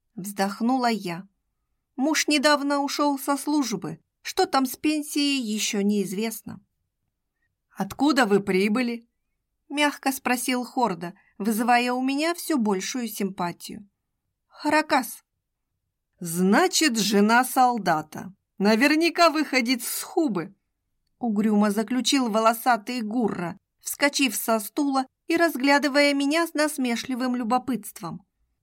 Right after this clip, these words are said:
"Вряд ли твой муженек имеет высокий чин. К чему тебе так заманчиво выглядеть?"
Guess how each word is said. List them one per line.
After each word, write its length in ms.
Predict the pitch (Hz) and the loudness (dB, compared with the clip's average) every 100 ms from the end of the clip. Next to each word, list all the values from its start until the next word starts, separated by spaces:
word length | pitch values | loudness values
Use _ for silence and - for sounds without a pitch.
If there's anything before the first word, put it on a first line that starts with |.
| _ _ - | _ _ -6
"Вряд 480 | 175 202 220 226 | 2 6 6 6
ли 140 | 247 262 | 2 -2
твой 320 | 214 240 214 | -2 2 4
муженек 720 | 202 208 220 226 233 302 302 | 6 4 4 4 4 2 2
имеет 460 | 269 226 226 247 226 | 2 4 4 2 0
высокий 640 | 247 - 196 190 208 202 | -2 0 -2 0 -2 -2
чин. 420 | - 170 156 156 _ _ _ _ | -2 -4 -6 -10 _ _ _ _
К 80 | - | -6
чему 360 | - 208 196 254 | 0 4 4 2
тебе 220 | 269 285 | 0 0
так 220 | 285 208 | 2 2
заманчиво 640 | 214 277 277 269 - 269 269 | 2 2 2 0 -2 0 2
выглядеть?" 680 | 294 226 175 156 156 - | 2 0 0 -4 -10 -16